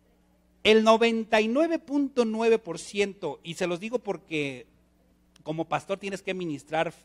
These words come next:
matrimonios, los problemas de los matrimonios no se resuelven por, por egocentrismo,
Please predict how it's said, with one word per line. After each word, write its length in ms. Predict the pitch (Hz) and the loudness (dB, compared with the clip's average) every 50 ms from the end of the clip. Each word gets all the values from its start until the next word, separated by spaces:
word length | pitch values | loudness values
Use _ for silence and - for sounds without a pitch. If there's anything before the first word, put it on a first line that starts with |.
| _ _ _ _ _ _ _ _ _ _ - | _ _ _ _ _ _ _ _ _ _ -6
matrimonios, 800 | 143 139 - - 139 139 156 180 196 165 151 170 208 - - _ _ _ _ _ _ _ _ _ _ _ _ _ _ _ _ _ _ _ _ _ _ _ _ _ _ _ | -6 -6 -4 -6 -8 -6 -6 -4 -4 -4 -4 -6 -8 -12 -20 _ _ _ _ _ _ _ _ _ _ _ _ _ _ _ _ _ _ _ _ _ _ _ _ _ _ _
los 220 | - 196 208 208 | 2 2 2 4
problemas 420 | - 226 214 226 262 254 262 262 233 | 4 2 2 2 2 -2 0 0 0
de 60 | 214 | 0
los 120 | 202 190 | 0 0
matrimonios 520 | 190 185 180 - 180 185 196 220 220 214 208 | 0 0 0 0 -2 -8 -6 -6 -6 -6 -6
no 100 | 220 226 | -8 -8
se 140 | - 220 | -6 -6
resuelven 500 | 202 175 156 - 190 202 208 226 240 233 | -6 -6 -6 -4 -2 0 2 2 0 0
por, 400 | 226 - - 180 170 165 165 147 131 - _ _ _ _ _ _ _ _ _ _ _ _ _ _ _ | -2 -10 -6 -4 -4 -4 -4 -6 -12 -20 _ _ _ _ _ _ _ _ _ _ _ _ _ _ _
por 180 | - 165 160 | 0 2 2
egocentrismo, 1400 | 160 156 143 156 156 143 - 151 143 135 139 135 131 - - 170 165 175 190 196 190 180 151 156 156 139 120 107 | 2 0 0 -4 -6 -6 -6 -8 -8 -8 -10 -12 -14 -14 -12 -10 -8 -8 -6 -6 -8 -8 -8 -10 -12 -14 -14 -16